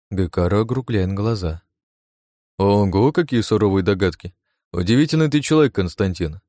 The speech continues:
Но ты не ответил. Вещь у тебя? Кроме тебя никто не мог её забрать». Если речь о пальце, то я его спрятал.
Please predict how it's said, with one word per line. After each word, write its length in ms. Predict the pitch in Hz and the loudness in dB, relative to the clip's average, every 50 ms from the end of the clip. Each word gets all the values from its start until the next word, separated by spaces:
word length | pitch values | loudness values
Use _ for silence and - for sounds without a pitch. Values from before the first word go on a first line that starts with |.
| _ - | _ -8
Но 300 | - 110 123 131 135 120 | -4 0 2 2 2 2
ты 180 | - 135 123 | 2 2 2
не 80 | 120 113 | 4 2
ответил. 500 | 110 98 - 98 85 78 - 71 - _ _ _ _ _ _ _ - | 2 2 2 0 -2 -2 -2 -10 -14 _ _ _ _ _ _ _ -6
Вещь 300 | 82 87 98 107 - 120 | 0 2 2 2 2 0
у 60 | 113 | -2
тебя? 340 | - 113 113 123 151 160 - _ _ _ | -2 0 2 2 2 2 0 _ _ _
Кроме 340 | - 98 98 104 113 123 120 | -2 0 2 2 2 2 0
тебя 260 | - 131 131 135 131 | -2 2 2 4 2
никто 280 | 131 127 - - 143 139 | 2 0 -2 0 0 2
не 80 | 139 135 | 2 2
мог 200 | 139 127 110 104 | 2 2 2 2
её 120 | 95 90 | 0 2
забрать». 480 | 82 92 90 85 90 85 76 - _ _ _ _ _ _ _ _ _ _ _ _ _ _ _ _ - | 2 0 0 0 -2 -4 -4 -6 _ _ _ _ _ _ _ _ _ _ _ _ _ _ _ _ -8
Если 360 | 85 87 90 90 - 110 101 | -2 -2 -2 0 0 0 0
речь 280 | 98 101 101 - - 110 | 2 2 0 0 0 -2
о 60 | 92 | -2
пальце, 360 | - - 90 92 92 - 131 | -2 0 -2 0 -2 -4 -6
то 120 | - - | -4 -2
я 100 | 107 98 | -2 -2
его 120 | 92 90 101 | 0 -2 -4
спрятал. 540 | - - - 92 87 80 - - - 95 | -4 -6 -4 -4 -4 -4 -6 -10 -16 -18